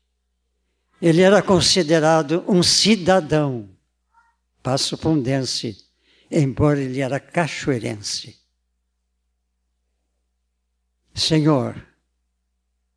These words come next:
Senhor, o mundo precisa de nós. Fortalece-nos. Derrama o teu espírito como tu derramaste sobre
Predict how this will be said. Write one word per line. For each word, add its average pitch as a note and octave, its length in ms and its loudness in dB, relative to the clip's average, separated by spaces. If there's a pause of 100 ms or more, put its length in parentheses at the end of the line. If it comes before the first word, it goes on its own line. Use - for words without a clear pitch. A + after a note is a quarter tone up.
(920)
Senhor, A#2+ 720 -4 (1040)
o D3+ 80 -6
mundo D#3 680 0
precisa A#2 720 -8
de B2 160 -12
nós. G2 680 -16 (460)
Fortalece-nos. D3+ 1400 -6 (840)
Derrama B3 540 6
o B3+ 60 4
teu A#3+ 180 4
espírito G#3 800 2
como G#3 280 0
tu G3+ 200 -2
derramaste F3 760 0
sobre D#3+ 520 -4